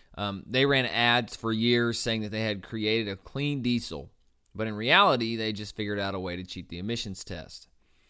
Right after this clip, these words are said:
When tested more rigorously, it was discovered that their many, many of their vehicles were eighty times over the legal emissions regulations.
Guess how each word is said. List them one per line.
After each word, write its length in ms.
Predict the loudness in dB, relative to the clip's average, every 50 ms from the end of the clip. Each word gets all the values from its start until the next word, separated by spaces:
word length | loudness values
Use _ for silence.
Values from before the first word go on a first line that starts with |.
| _ _ _ _ _ _ _ -10
When 160 | -8 -6 -4
tested 340 | 0 0 -2 0 -2 -6 -6
more 160 | -4 -4 0
rigorously, 800 | 2 2 2 2 4 4 4 4 4 2 -2 -6 -4 -4 -4 -4
it 80 | -6
was 120 | -6 -10 -10
discovered 580 | -10 -10 -8 -2 0 0 0 0 -2 -4 -6
that 160 | -8 -10 -6 -4
their 260 | -2 -2 -2 -4 -6 -10 _ -14
many, 360 | -8 -4 -4 -2 -2 -4 -6 -8 -10 -8
many 220 | -4 -4 -2 -2
of 60 | -2 -2
their 100 | -2 -2
vehicles 480 | -2 -2 -2 -2 -4 -6 -8 -8 -8
were 220 | -8 -8 -8 -6 -4
eighty 300 | -4 -2 -2 -2 -4 -4
times 460 | -4 -4 -4 -2 -2 -2 -4 -6 -8 -6
over 520 | 0 2 2 2 2 0 -4 -4 -6 -6 -12 _ _ _
the 100 | -8 -6
legal 320 | -4 -4 -4 -4 -4 -4 -6
emissions 460 | -6 -4 -4 -6 -6 -8 -8 -8 -8
regulations. 800 | -6 -6 -6 -6 -6 -6 -8 -8 -10 -10 -14 -16 -18 -20 -20